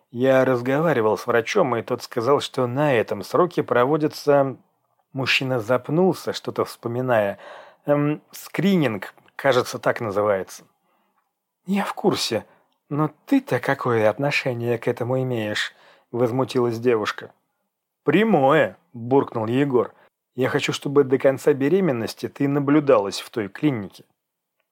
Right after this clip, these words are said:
«Ты хочешь?» Ее брови поползли наверх, а глаза округлились. «Сказать тебе кое-что? Мне плевать на то, что ты хочешь. Понимаешь?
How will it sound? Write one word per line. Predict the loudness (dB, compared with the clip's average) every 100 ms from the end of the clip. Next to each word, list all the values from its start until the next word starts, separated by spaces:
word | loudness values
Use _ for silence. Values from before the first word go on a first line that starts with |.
| _ _ _ _ _ _ _ _ -12
«Ты | -2 -2 0
хочешь?» | 0 2 4 2 2 -2 -2 -6 _ _ _ _ -4
Ее | 0 0 2
брови | 2 2 2
поползли | -2 2 2 2 0 -2
наверх, | 0 2 4 2 0
а |
глаза | 0 2 2 0 -4
округлились. | -6 -8 -4 -2 -4 -4 -8 -14 _ _ _ _ _
«Сказать | -2 0 0
тебе | -2 -2 -2
кое-что? | 0 -2 -2 -4 -2 -2 -2 _ _ _ -8
Мне | -2 2 4 2
плевать | 0 -6 0 0 4 4 4 2 -4 -4
на | -4
то, | 0 0 0
что | -4 -6 -8
ты | -4 -2 -2
хочешь. | -4 0 0 -2 -6 -6 -8 _ _ _
Понимаешь? | -4 0 0 0 -2 -6